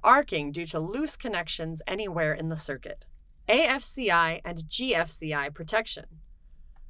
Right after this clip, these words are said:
A combination type arc fault circuit interrupter should be installed to provide protection at all branch circuits that supply one hundred twenty volt, single phase,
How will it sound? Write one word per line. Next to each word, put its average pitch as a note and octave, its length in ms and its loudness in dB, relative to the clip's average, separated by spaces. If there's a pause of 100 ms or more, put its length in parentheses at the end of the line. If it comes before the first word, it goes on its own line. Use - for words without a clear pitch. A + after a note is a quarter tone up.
(360)
A F#3+ 100 -2
combination F#3+ 840 4
type E3 420 2
arc A3+ 240 2
fault F#3 320 0
circuit F#3 440 -4
interrupter D3+ 600 -2
should A3 240 -6
be C#4 140 -2
installed C4 580 2
to D#3+ 100 -12
provide D#3+ 440 2
protection D#3 600 -4 (240)
at D#3 220 -2
all C#4 220 8
branch F#3+ 360 0
circuits D#3 460 -4
that - 180 -10
supply D#3 360 0
one F#3 320 2
hundred B3 420 -4
twenty C4 320 -4
volt, D#3 320 -2 (360)
single C4 420 2
phase, E3 500 0